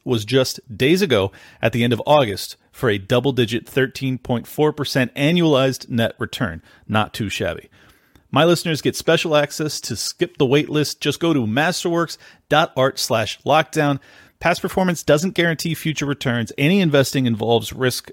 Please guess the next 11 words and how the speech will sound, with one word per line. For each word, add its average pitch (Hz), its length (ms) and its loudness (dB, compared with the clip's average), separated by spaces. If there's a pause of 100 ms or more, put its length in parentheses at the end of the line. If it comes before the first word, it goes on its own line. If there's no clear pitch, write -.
(160)
including 139 600 2
loss 110 280 2
of - 100 -10
principal. - 440 -6 (160)
See - 180 2
important 147 340 2
disclosures 123 480 -2
at 98 140 -4
masterworks 143 600 -2
dot - 240 0
com 139 280 0